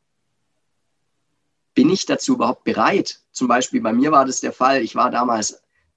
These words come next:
achtzehn, als ich da angefangen hab mit dem Hochleistungssport.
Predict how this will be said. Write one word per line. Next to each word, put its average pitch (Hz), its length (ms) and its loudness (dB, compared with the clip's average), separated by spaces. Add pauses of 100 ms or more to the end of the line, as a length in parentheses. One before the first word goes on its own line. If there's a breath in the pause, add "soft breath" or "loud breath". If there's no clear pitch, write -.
achtzehn, 147 560 -4
als - 200 -4
ich - 180 -8
da 120 140 0
angefangen 135 460 -2
hab 127 120 -2
mit 131 100 -6
dem 123 140 -4
Hochleistungssport. 139 1000 -4